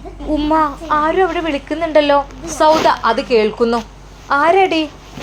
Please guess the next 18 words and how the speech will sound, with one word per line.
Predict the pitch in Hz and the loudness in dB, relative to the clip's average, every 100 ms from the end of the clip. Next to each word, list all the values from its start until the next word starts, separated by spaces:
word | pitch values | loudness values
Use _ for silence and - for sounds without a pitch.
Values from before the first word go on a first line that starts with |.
| - - - | -18 -14 -10
പത്ത് | 233 - | -8 -4
പതിനൊന്ന് | 269 294 302 311 302 233 | 0 0 0 -4 -6 -6
മണി | 226 | -6
നേരത്ത് | 254 240 233 247 | -2 -4 -2 -2
ഇപ്പൊ | 262 | 0
ആരാ | 226 220 262 | 0 0 0
അവിടെ?" | 233 | -2
ഉമ്മ, | 240 262 311 | -4 -6 -6
അടുക്കള | 294 - 294 | -6 -2 -2
ഭാഗത്തിന്റെ | 311 320 339 359 | 0 -2 -6 -4
അവിടെ | 339 277 | -4 -4
നിന്നാണ്. | 277 269 262 - - 349 349 349 - - - 240 220 277 | -6 -8 -10 -16 -20 -20 -18 -18 -20 -20 -20 -20 -12 -10
"ഏ, | 277 269 254 226 - - | -8 -8 -10 -12 -18 -2
താത്ത," | - - 302 349 339 - - 208 | 2 2 4 2 2 -4 -18 -8
വീണ്ടും | 269 285 254 247 - 202 | -4 0 2 2 -2 -6
ജമീലാന്റെ | 262 285 302 339 359 381 | -2 -2 -4 -2 -2 -2
ശബ്ദമല്ല | 370 254 180 247 240 | -2 -2 0 0 2
കേൾക്കണത്. | 240 208 208 226 226 | 2 0 0 -2 2